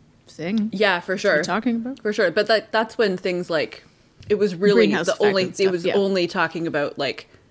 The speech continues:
Speaker 2: fossil fuel emissions, and even, like, they
Speaker 1: Mm-hmm.
Speaker 2: were, would still have been talking about things like ozone layer and, like, leaded fuel and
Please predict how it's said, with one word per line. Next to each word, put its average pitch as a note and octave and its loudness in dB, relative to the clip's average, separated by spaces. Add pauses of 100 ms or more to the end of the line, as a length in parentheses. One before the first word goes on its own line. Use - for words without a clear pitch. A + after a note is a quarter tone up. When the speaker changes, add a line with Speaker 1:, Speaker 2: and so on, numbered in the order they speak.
(840)
Speaker 2:
fossil E3 -4
fuel D#3+ -2
emissions, D3+ -6
and E3 -2
even, D#3+ -2
like, A3 4
they G#3+ 2
Speaker 1:
Mm-hmm. E3+ 0
Speaker 2:
were, E3+ -4 (100)
would F3+ -4
still F3+ -2
have D#3+ 0
been D#3+ -2
talking E3+ -4
about D3+ -4
things D#3+ -8
like C#3 -8 (280)
ozone D#3 -2
layer C#3+ -4
and, D#3 -6
like, C#3 -10
leaded C#3+ -6
fuel E2 -6
and G2+ -12